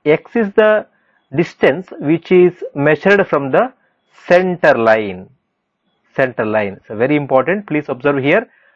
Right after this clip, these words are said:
this depth of ten M M from the surface given here. So how to find out X value? X is the value measured from the center. So if you subtract ten M M from the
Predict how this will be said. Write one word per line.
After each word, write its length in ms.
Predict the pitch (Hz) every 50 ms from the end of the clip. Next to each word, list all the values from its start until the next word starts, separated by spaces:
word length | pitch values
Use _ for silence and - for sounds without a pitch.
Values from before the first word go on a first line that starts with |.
| _ _ _ _ -
this 160 | 165 175 -
depth 460 | - 139 135 156 160 _ _ _ -
of 180 | 185 185 208 196 - _ _ _ -
ten 220 | 160 165 185 196
M 160 | 196 190 190 190
M 160 | 190 190 180
from 220 | - - 170 165 170
the 100 | 196 180
surface 480 | - 180 175 175 - - 226 226 - _
given 340 | - 160 143 139 135 127
here. 340 | 104 123 123 123 143 170 180 _ _ _ _ _ _ _ _ _
So 120 | - 170
how 140 | 139 156 180
to 140 | 185 - 202
find 260 | 202 - 170 175 175 175
out 180 | 175 170 - - - -
X 220 | 170 170 - -
value? 440 | 202 180 180 180 180 185 220 262 262 _ _ _ _ _ _ _ _ _ _ _ _ _
X 420 | 131 123 127 151 185 185 _ _ - - -
is 160 | 214 202 175
the 140 | 190 196 175
value 580 | 143 147 147 160 175 185 190 185 147 160 226 226
measured 420 | 170 139 139 143 135 175 190 180 -
from 160 | 170 151 143
the 100 | 135 123 _
center. 460 | - 151 139 131 120 - 156 208 - _ _ _ _ _ _ _ _ _
So 160 | - 165 160
if 200 | 156 156 - -
you 180 | 165 156 156
subtract 760 | 151 - - 160 156 - - _ - 240 226 170 143 - _ - 185 208 - _ _ _ _ _ _ _ _ _ _ _ _ _ _ _ _ _ _ -
ten 220 | 180 185 202 208
M 180 | 208 202 185 160
M 180 | 147 170 208 - _ _ _ _ _ _
from 300 | - 160 160 156 165 160
the 180 | 151 151 151 -